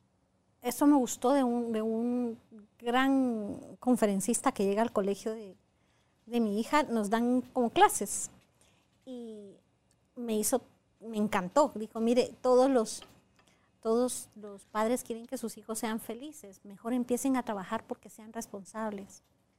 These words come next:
"Guau", dije yo, "porque la felicidad solo la van a obtener ellos mismos.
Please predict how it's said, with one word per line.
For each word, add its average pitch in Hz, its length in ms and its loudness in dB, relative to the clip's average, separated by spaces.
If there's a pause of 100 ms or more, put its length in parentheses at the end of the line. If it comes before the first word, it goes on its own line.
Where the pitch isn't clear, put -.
(1120)
"Guau", - 720 -8
dije - 420 -18
yo, - 80 -20 (500)
"porque 208 280 -4
la 190 100 0
felicidad 220 580 -4
solo 247 280 4
la 226 80 4
van 208 140 -2
a 220 60 -2
obtener 214 340 -12
ellos 247 340 2
mismos. 233 580 2